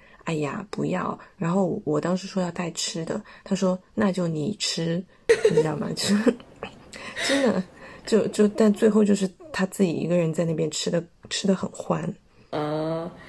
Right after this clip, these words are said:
Speaker 2: 我感觉好像就是我们之间好像是反一反，因为每次出门他就说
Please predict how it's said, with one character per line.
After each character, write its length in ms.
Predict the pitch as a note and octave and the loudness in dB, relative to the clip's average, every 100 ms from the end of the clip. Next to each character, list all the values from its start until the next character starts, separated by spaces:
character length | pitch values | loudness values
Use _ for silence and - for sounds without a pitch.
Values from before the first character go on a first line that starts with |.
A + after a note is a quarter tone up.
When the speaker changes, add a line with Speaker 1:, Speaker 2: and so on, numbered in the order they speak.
| - - | -12 -2
Speaker 2:
我 100 | - | 6
感 240 | A3 A3+ E3+ | 6 6 4
觉 80 | F3 | 2
好 220 | G#3 F3 | 2 0
像 260 | F3+ F#3 G#3 - - - - - - - - - | -2 -4 -6 -12 -18 -20 -20 -20 -20 -20 -20 -12
就 160 | - G#3 | -2 0
是 180 | G#3+ - | 2 0
我 160 | F3 E3+ | 2 2
们 160 | D3+ D#3 | 2 -4
之 120 | F3+ | -2
间 120 | G3 | 0
好 120 | G3+ | 0
像 140 | F3 F3 | -4 -4
是 140 | F3 | -4
反 340 | F#3 - E3 D#3+ | -4 -2 -2 -4
一 60 | |
反， 340 | E3+ - - G3+ | -4 -4 -4 -2
因 80 | |
为 160 | G3 G3 G3 - - - | 0 0 -4 -16 -16 -4
每 180 | F3 | -2
次 180 | D#3 - | -2 -4
出 300 | F#3 - G3+ | -4 -4 -4
门 280 | F#3+ E3+ D#3+ | -2 -2 -4
他 120 | D#3+ | -4
就 220 | F3+ F3 E3+ | -2 0 0
说 340 | - F3+ E3 | -2 -2 -2